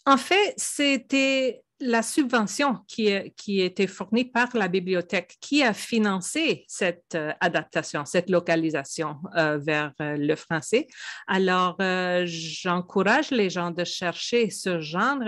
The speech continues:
de subvention pour, euh, pour, euh, engager quelqu'un qui peut vraiment faire la localisation. Il y a, il y a beaucoup de, de gens qui peuvent faire la, la traduction, mais il faut,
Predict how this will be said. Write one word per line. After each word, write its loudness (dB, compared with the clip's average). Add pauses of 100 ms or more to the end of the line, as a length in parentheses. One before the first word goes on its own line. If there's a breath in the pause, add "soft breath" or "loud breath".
(180)
de -2
subvention -6 (140)
pour, 6
euh, 0 (480)
pour, 2 (640 loud breath)
euh, 2 (180)
engager 2
quelqu'un -2
qui -4 (400)
peut 4
vraiment 2
faire -2
la 2
localisation. -4 (120)
Il 4
y 8
a, 4 (140)
il -2
y 4
a 2
beaucoup 0
de, 2
de -2
gens -2
qui -4
peuvent -2
faire -2
la, -2
la -2
traduction, -4
mais 0
il -2
faut, -4